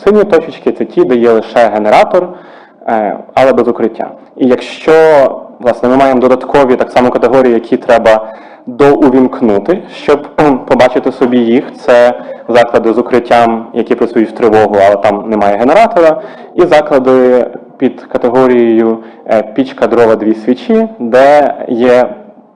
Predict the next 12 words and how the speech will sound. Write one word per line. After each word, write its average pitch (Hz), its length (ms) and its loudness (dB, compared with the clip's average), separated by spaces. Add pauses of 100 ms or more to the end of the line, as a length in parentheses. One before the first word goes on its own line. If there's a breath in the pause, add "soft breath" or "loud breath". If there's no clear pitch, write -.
(120)
тепла 123 300 0
їжа, 147 540 2
можна 107 500 -2 (720)
випити 120 240 0
теплих 117 300 0
напоїв, 160 540 0
але, 127 220 2
на 120 120 0
жаль, 123 240 2 (340 loud breath)
струму 131 340 0
там 123 160 0
немає. 98 360 -2